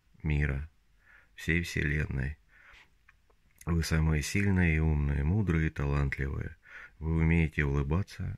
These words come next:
и по-настоящему радоваться жизни. И в этот день я хочу пожелать вам, чтобы ваша прекрасная улыбка никогда не сходила с ваших лиц,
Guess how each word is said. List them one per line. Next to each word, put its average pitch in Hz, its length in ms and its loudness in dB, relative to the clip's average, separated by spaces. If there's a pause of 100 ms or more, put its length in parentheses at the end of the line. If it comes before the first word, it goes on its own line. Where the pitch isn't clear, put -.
(120)
и 85 80 -2
по-настоящему 76 880 -2
радоваться 73 520 -2
жизни. 69 480 -6 (680)
И 78 100 0
в 76 80 0
этот 78 260 -2
день 87 320 0
я 73 160 -2
хочу - 280 -4
пожелать 76 520 0
вам, - 280 -8 (920)
чтобы 78 380 -2
ваша 76 280 0
прекрасная 80 600 -2
улыбка 85 520 -2
никогда 95 400 -2
не 104 100 0
сходила 78 480 0
с - 100 -10
ваших 73 380 -4
лиц, 73 340 -6